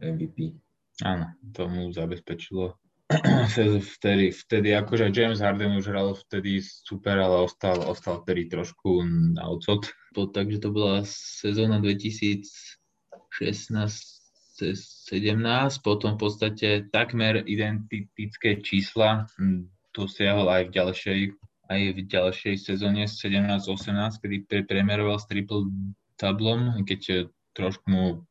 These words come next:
Speaker 2: klesol priemer bodov na zápas z tridsaťjeden na dvadsaťpäť, ale pri, pri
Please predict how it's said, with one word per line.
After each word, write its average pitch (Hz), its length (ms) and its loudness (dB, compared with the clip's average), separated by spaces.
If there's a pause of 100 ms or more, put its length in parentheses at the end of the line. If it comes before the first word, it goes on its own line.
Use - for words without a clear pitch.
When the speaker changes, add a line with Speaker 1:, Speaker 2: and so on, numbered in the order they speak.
(480)
Speaker 2:
klesol 98 880 0 (320)
priemer 92 400 2
bodov 92 480 0 (100)
na 87 380 -4
zápas 95 320 -2
z - 240 -18
tridsaťjeden 87 880 -2
na 85 320 0
dvadsaťpäť, 85 720 -6 (320)
ale 90 240 4
pri, 92 560 2
pri 92 260 0